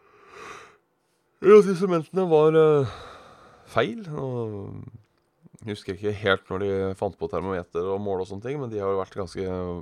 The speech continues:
korrekte, på en måte. Så, ja, det er ikke, det er ikke sikkert, skjønner du. Jeg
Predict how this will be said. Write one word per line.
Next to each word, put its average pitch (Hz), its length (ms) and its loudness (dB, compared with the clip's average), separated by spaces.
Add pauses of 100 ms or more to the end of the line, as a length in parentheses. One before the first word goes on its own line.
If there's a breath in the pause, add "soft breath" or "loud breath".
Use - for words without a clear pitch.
(960)
korrekte, 98 400 -8
på 98 40 -18
en 104 120 -10
måte. 123 320 -10
Så, 104 800 -6 (1600 loud breath)
ja, - 120 -8
det 113 40 0
er 117 80 -4
ikke, 113 160 -16
det 110 60 0
er 104 100 -2
ikke - 160 -14
sikkert, 190 220 -6
skjønner 220 180 -6
du. 139 300 -6
Jeg 131 120 -6